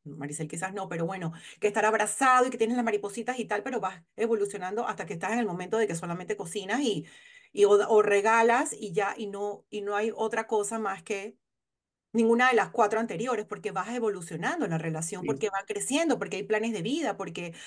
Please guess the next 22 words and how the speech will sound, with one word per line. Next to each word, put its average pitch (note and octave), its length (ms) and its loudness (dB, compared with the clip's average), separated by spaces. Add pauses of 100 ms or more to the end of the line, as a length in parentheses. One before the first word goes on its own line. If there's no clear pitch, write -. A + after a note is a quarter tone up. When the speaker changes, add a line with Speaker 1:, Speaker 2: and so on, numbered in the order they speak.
(120)
Speaker 1:
hay F3 160 0
circunstancias. G#3 920 -2 (500)
Y B3+ 120 4
al B3 100 6
mismo F4+ 340 4
tiempo, D4 640 0 (360)
muchas B3 540 0
de G3 200 -4
estas, - 680 -8
eh, D#3 760 -2
eh, E3 320 0
relaciones F#3+ 800 -2
también E3 280 -2
se G#3+ 100 -6
van G3+ 180 -8
convirtiendo D#3+ 840 -6 (300)
en D3+ 180 -6
costumbre. - 720 -4 (460)
Entonces A#3+ 400 4
es D#4 60 4
más D4 220 6
fácil B3 720 0